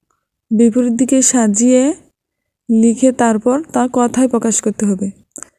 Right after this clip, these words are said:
বিপরীতভাবে সাজানো, আমরা কি উল্টো দিক থেকে সাজাবো। দেখো, প্রথমে আছে কে? পাঁচ,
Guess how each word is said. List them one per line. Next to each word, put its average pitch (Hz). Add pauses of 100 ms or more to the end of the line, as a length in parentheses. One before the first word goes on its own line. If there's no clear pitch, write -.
(720)
বিপরীতভাবে 262
সাজানো, 202 (1500)
আমরা 220
কি 240 (540)
উল্টো 247
দিক 247
থেকে 254
সাজাবো। 190 (720)
দেখো, 208 (1120)
প্রথমে 226
আছে 226
কে? 233 (3250)
পাঁচ, 240